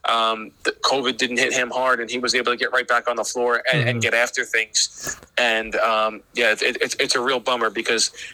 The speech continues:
Speaker 1: he could, he could have been a big, uh, presence for this team this season.
Speaker 2: Mm-hmm. Yeah, a-, absolutely. And that's, that's another, <laughs> another, another frustrating note on what's been a, a really,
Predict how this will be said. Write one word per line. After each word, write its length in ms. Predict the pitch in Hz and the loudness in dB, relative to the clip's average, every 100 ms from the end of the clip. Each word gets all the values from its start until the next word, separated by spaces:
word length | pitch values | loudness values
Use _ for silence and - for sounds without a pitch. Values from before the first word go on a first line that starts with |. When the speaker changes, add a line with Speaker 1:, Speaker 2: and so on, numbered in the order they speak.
| - | -2
Speaker 1:
he 120 | 131 | 0
could, 260 | - 131 - | 2 0 0
he 120 | 147 | 0
could 140 | 156 | 2
have 100 | 143 | 0
been 120 | 131 | 0
a 60 | 120 | 0
big, 280 | 113 127 113 _ - | 2 0 -2 _ -2
uh, 180 | 120 113 | 0 0
presence 380 | - 127 110 - | 0 0 0 -2
for 120 | 117 | 0
this 180 | 113 - | 0 2
team 340 | 120 110 104 _ _ - | 0 0 -4 _ _ -4
this 120 | 120 | 0
season. 300 | 110 101 185 - - | 0 0 -6 -12 -2
Speaker 2:
Mm-hmm. 480 | 147 110 110 101 131 | 0 2 0 0 0
Yeah, 180 | 113 110 | 2 2
a-, 280 | 127 127 | 0 0
absolutely. 320 | 135 - 120 113 | 0 0 0 2
And 80 | |
that's, 260 | 123 131 - - - - - | 0 0 -4 -6 -10 -10 -2
that's 220 | 123 - | -2 0
another, 240 | 135 143 139 | 0 0 0
<laughs> 60 | 185 | -2
another, 360 | 147 156 151 - | 0 2 0 -2
another 280 | 147 147 143 | -2 0 0
frustrating 680 | - 160 - - 156 147 127 | 0 0 0 0 0 0 2
note 240 | 139 151 | 2 2
on 180 | 135 123 | 0 0
what's 180 | 120 - | 0 0
been 160 | 131 | 0
a, 140 | 123 120 | 2 2
a 140 | 131 | 0
really, 400 | 123 135 127 113 | 0 2 2 0